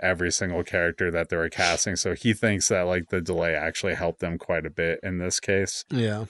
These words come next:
Speaker 2: Well, and it's funny, there's been backlash, of course, and he's actually been very vocal on social media shutting down the backlash personally.
Speaker 1: I think
Speaker 2: And
Speaker 1: we talked about this too, like, with Death, right? Like, casting a
Speaker 2: Black woman.
Speaker 1: Right.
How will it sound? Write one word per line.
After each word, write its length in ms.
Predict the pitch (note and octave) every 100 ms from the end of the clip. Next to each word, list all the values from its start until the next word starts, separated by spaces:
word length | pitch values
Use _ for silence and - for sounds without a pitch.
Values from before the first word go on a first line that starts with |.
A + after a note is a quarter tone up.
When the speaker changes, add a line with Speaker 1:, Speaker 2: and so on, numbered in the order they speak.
| _
Speaker 2:
Well, 180 | D3 D3+
and 160 | C#3+ C#3
it's 160 | B2+ -
funny, 360 | D3 C#3+ C3+
there's 380 | B2 C#3+ D3 B2
been 280 | A#2 C#3+ D3
backlash, 720 | B2 A#2 - A#2 A2 A2+ -
of 180 | A#2 _
course, 560 | - G#2 G#2 - - - -
and 100 | G#2+
he's 200 | E3+ D#3
actually 440 | D#3 D#3 - C#3+
been 200 | C3 B2+
very 280 | B2 B2+ B2+ G#2+ A2
vocal 680 | B2 B2 - B2+ B2 A#2+ _ -
on 180 | B2+ A#2+
social 400 | - C3 - A#2+
media 360 | A#2+ B2 B2
shutting 400 | - - B2 B2
down 280 | A2+ A#2+ A#2+
the 80 | B2
backlash 640 | A2+ A#2 - B2+ A#2 -
personally. 640 | - B2 A#2+ D3 D3+ E3+ D#3+ _
Speaker 1:
I 60 | D#3
think 60 | C#3
Speaker 2:
And 300 | C3+ C3 B2
Speaker 1:
we 100 | A#2
talked 360 | - G#2+ G#2
about 240 | G#2 F2+ -
this 240 | E2+ -
too, 220 | - F#2+
like, 240 | F2 F2 -
with 160 | F2 -
Death, 340 | F2 D#2 -
right? 240 | F#2 E2 D2+
Like, 200 | E2 D#2+
casting 520 | - E2 - F2+ E2
a 180 | D#2 D2
Speaker 2:
Black 400 | A2+ B2 A2+ -
woman. 360 | A#2+ A2 A2 A2 -
Speaker 1:
Right. 260 | G2 E2